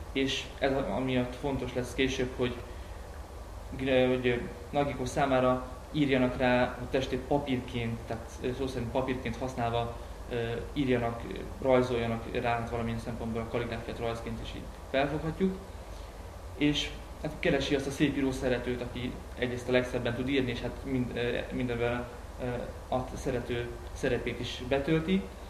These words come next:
És nagyon érdekes ez, ugye Jerome esetében, a, a, a kiadó, a, édesapja kiadójának a jelenlegi szeretője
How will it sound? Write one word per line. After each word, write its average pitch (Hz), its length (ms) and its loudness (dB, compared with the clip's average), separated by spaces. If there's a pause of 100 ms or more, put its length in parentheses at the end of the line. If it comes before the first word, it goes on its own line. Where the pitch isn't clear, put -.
(460)
És 143 340 -2 (160)
nagyon 135 160 2
érdekes 127 360 4
ez, 127 140 -4
ugye 123 220 2 (100)
Jerome 127 360 6 (200)
esetében, 127 520 -2
a, 110 180 0
a, 113 800 6
a 110 320 0
kiadó, 117 520 4 (500)
a, - 60 2 (140)
édesapja 123 480 -2
kiadójának 117 480 -2
a 113 160 0
jelenlegi 123 320 6
szeretője 123 720 2